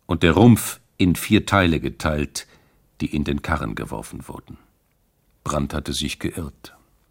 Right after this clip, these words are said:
Eine Begnadigung war nicht vorgesehen gewesen. Auf jeden Fall nicht seine Begnadigung und von keinem, der jetzt Macht hatte.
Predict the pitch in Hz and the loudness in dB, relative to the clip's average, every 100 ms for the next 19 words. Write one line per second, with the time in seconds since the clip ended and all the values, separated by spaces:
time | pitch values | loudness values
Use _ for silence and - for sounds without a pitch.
0 | _ _ _ _ - 71 69 64 - - | _ _ _ _ -6 -2 -2 -4 -6 -4
1 | 65 58 62 71 73 78 76 76 78 - | 0 0 0 -4 -6 -6 -4 -4 -6 -12
2 | _ _ - 82 82 80 85 - - 107 | _ _ -14 -4 -2 0 0 -4 -4 -4
3 | 76 62 58 57 62 65 65 - 71 _ | -4 -8 -8 -10 -12 -12 -12 -12 -16 _
4 | _ _ _ _ _ _ _ _ - - | _ _ _ _ _ _ _ _ -8 2
5 | 92 85 87 85 92 85 - 104 117 95 | 2 2 2 2 2 2 -4 0 2 2
6 | 67 - - 58 57 - - 62 53 - | -2 -8 -10 -10 -10 -12 -10 -10 -12 -16
7 | - _ - 90 76 - 90 78 - 101 | -20 _ 0 0 0 -2 -2 -2 0 2
8 | 95 80 69 60 - _ 73 65 76 - | 4 2 -2 -6 -12 _ -6 -4 -4 -4
9 | - 82 - - - - | -6 -6 -8 -14 -18 -20